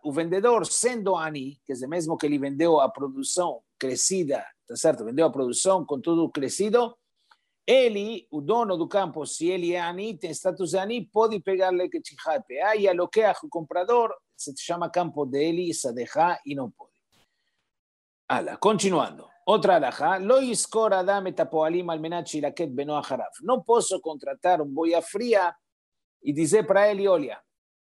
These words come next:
eh, eu deixo seu filho ir pegando o leket que vai caindo de você, que você está colhendo, porque com isso ele que vai fazer? Vai contratar uma pessoa mais barato.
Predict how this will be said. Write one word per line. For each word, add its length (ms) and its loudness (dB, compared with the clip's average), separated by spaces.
eh, 580 0
eu 160 2
deixo 460 0
seu 260 -2
filho 760 0
ir 320 -6
pegando 600 2
o 80 6
leket 640 0
que 140 2
vai 180 6
caindo 480 4
de 140 2
você, 460 0
que 160 -12
você 240 -8
está 220 0
colhendo, 480 2
porque 240 -6
com 140 0
isso 300 0
ele 160 2
que 100 -2
vai 160 4
fazer? 360 0
Vai 140 -2
contratar 400 -6
uma 100 -2
pessoa 420 2
mais 240 -6
barato. 500 2